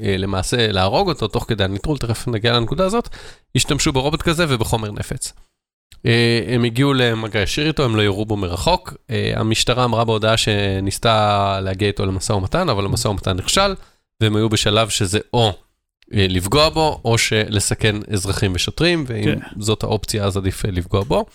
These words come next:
Speaker 1: וכל מיני דיווחים ומומחים אמרו שזה פעם ראשונה שנעשה שימוש ברובוט, ממש כדי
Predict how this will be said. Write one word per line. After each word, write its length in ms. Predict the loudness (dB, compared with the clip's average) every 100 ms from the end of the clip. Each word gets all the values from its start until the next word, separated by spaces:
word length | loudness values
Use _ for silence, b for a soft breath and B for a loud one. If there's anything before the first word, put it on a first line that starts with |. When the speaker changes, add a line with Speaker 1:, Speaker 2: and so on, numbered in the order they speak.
| B B B B B B _ _ _
Speaker 1:
וכל 360 | 0 2 2 0
מיני 360 | 2 2 2
דיווחים 400 | 2 0 0 0 0
ומומחים 300 | -2 0 0
אמרו 220 | 0 -2
שזה 240 | 0 2 0
פעם 260 | 2 0 0
ראשונה 380 | 0 0 0
שנעשה 400 | 0 0 0 0
שימוש 420 | 0 0 0 -2 -6
ברובוט, 680 | -2 0 4 2 2 -2 -6 -8
ממש 420 | 0 2 2 2 2
כדי 380 | 2 2 2